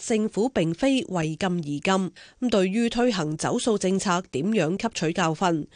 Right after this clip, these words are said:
佢認同要做更多宣傳，唔關心議題嘅人更加需要教育。佢又話長遠最理想係做到移風易俗，建立走塑文化，亦都可以考慮提供財政誘因，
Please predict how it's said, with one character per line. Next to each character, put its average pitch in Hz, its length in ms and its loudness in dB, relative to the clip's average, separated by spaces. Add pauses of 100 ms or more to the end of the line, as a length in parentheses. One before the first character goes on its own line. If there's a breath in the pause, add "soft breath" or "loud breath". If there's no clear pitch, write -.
(120)
佢 240 120 2
認 202 200 4
同 160 320 -2
要 208 180 2
做 170 280 2
更 190 200 0
多 233 140 2
宣 233 240 0
傳， 156 320 2 (280 loud breath)
唔 165 140 -4
關 294 240 2
心 294 300 2
議 170 180 -2
題 170 320 -2
嘅 165 60 -4
人 147 240 -2
更 190 220 0
加 233 180 2
需 247 240 0
要 180 120 2
教 160 220 -2
育。 156 240 0 (260 loud breath)
佢 196 100 2
又 185 100 4
話 170 240 0
長 156 260 -4
遠 160 220 0
最 190 200 0
理 175 180 2
想 180 340 0
係 180 240 -2
做 165 280 0
到 175 280 2
移 147 220 -4
風 240 260 0
易 180 200 0
俗， 170 260 0 (240 loud breath)
建 233 220 2
立 220 60 2 (180)
走 151 180 0
塑 226 200 0
文 147 260 -2
化， 196 320 2 (200 loud breath)
亦 196 60 -10
都 233 160 2
可 180 160 0
以 220 140 -2
考 151 220 -4
慮 180 240 2
提 151 280 -4
供 247 300 0
財 143 240 -6
政 185 240 -2
誘 170 360 2
因， 233 100 -4